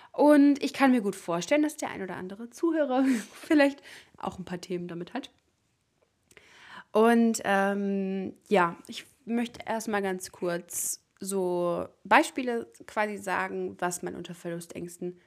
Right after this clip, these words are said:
versteht. Also, meine Eltern sind momentan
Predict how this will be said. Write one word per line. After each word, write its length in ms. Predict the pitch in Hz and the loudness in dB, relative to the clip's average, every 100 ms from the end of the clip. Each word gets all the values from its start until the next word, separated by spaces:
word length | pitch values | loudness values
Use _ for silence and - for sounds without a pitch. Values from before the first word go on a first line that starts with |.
| _ | _
versteht. 520 | _ 254 - - - - _ _ - _ _ _ _ _ _ | _ -8 -8 -12 -16 -20 _ _ -12 _ _ _ _ _ _
Also, 380 | 175 175 170 87 _ _ _ _ _ _ _ _ _ _ _ _ | -4 -4 -6 -12 _ _ _ _ _ _ _ _ _ _ _ _
meine 280 | 247 330 247 | 0 2 2
Eltern 280 | 202 196 180 | 0 -2 -4
sind 200 | 175 - | -6 -6
momentan 840 | 170 165 165 - 156 160 220 | -6 -8 -8 -8 -6 -4 -2